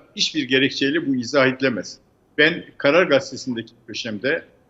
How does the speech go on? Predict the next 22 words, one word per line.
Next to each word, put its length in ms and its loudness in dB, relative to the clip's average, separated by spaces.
e, 280 0
bu 120 -6
konuda 480 2
açıkça 480 -2
Hayati 400 4
Yazıcı'ya, 640 0
Hayati 360 0
Yazıcı 540 -4
çok, 380 -6
o, 420 -4
değerli 380 6
bir 140 -4
hukukçudur. 600 -10
E, 80 -4
seslendiğim 640 2
halde, 480 0
e, 180 -2
bir 120 -2
açıklama 500 0
yaptım. 340 -2
Bütün 300 2
bunlar, 400 2